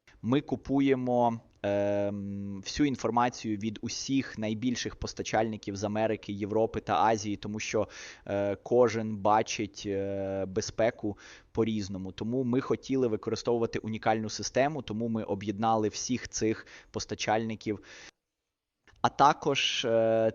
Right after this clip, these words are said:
це допомагає за допомогою евристичного, морфологічного та ентропійного аналізу, що дозволило нам виграти багато нагород тут, в Італії,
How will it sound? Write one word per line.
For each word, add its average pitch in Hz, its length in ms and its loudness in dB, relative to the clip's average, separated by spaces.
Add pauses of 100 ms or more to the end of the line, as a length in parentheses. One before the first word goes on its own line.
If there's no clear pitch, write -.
це 123 400 4
допомагає 117 720 2
за 104 120 -6
допомогою 110 760 -2
евристичного, 127 1160 -2
морфологічного 113 1040 -2
та - 160 -2
ентропійного 117 960 -2
аналізу, 113 760 0
що 131 320 2
дозволило 113 680 2
нам 107 280 0
виграти 110 500 -2
багато 104 420 0
нагород 104 520 -2
тут, - 380 -4
в 110 60 -8
Італії, 117 720 2